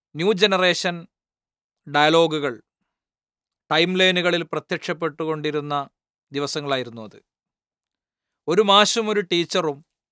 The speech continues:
പിന്നെ മതം വിട്ടു എന്ന് പറയുന്ന ഒരു പെണ്ണും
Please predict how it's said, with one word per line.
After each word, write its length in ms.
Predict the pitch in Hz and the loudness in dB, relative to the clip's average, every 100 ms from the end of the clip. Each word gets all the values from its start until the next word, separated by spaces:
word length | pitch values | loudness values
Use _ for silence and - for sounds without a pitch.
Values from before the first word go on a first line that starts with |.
| _ _ _ _ _ _ _ _ _ _ - | _ _ _ _ _ _ _ _ _ _ -4
പിന്നെ 200 | 175 202 | 0 4
മതം 320 | 175 208 220 | 4 4 4
വിട്ടു 340 | 202 - 220 | 2 2 2
എന്ന് 120 | 208 | 2
പറയുന്ന 600 | 196 185 180 180 175 175 - | 2 0 0 0 0 -2 -4
ഒരു 160 | 165 | -8
പെണ്ണും 400 | 156 143 139 123 | -6 -6 -6 -12